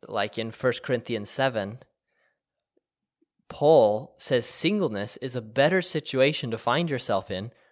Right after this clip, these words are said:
than marriage, which to many of us can be shocking. Many of us anticipate being married or are married. But the reason that Paul can put marriage in its proper place, a romantic love is not the end-all, be-all of life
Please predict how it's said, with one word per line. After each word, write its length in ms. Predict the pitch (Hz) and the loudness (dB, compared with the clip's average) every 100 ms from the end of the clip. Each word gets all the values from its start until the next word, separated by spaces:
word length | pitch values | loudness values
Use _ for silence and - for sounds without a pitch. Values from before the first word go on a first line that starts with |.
| _ - | _ -20
than 300 | 110 139 170 | -4 -2 0
marriage, 540 | 175 247 - - - _ _ _ _ _ _ _ _ - | -2 -6 -12 -16 -20 _ _ _ _ _ _ _ _ -10
which 280 | 127 - - | -8 -8 -6
to 100 | 139 | 0
many 240 | 151 240 | 2 2
of 100 | 180 | 2
us 160 | 120 - | 2 0
can 160 | 127 | -8
be 120 | 107 | -6
shocking. 560 | 98 113 110 - 151 104 _ _ _ _ _ _ | -2 0 0 -2 -6 -6 _ _ _ _ _ _
Many 220 | 107 117 | -6 -2
of 100 | 113 | 0
us 220 | 110 107 | 0 -2
anticipate 640 | 107 104 123 - 117 113 85 | -6 -10 -8 -8 -4 -4 -2
being 320 | 123 127 120 | 0 0 0
married 360 | 113 117 131 131 | -2 -2 0 -2
or 160 | 95 | -4
are 180 | 101 110 | -6 -8
married. 460 | 117 107 101 98 - _ _ _ _ _ - | -8 -8 -8 -10 -12 _ _ _ _ _ -10
But 120 | 131 | -4
the 100 | 143 | 0
reason 320 | 160 208 208 | 2 0 0
that 200 | 160 135 | 0 -2
Paul 280 | - 151 160 | 2 4 4
can 420 | 156 - 131 123 | 0 -6 -4 -4
put 200 | - 143 | -4 -4
marriage 360 | 123 131 135 123 | 0 2 4 2
in 80 | 117 | -2
its 120 | 110 | -2
proper 320 | - 120 117 | 0 0 0
place, 320 | - 120 120 | -2 -2 -2
a 160 | 107 104 | -4 -4
romantic 540 | 113 120 143 143 135 | -4 -2 -2 -2 -2
love 200 | 127 123 | 2 2
is 160 | 113 107 | 0 -4
not 340 | 123 135 - | 0 0 -2
the 160 | 143 - | -6 -4
end-all, 400 | 127 131 123 117 | -4 0 2 2
be-all 480 | 123 139 135 147 143 | 0 2 4 4 4
of 140 | 139 | 2
life 400 | 147 160 190 - | 2 2 -2 -8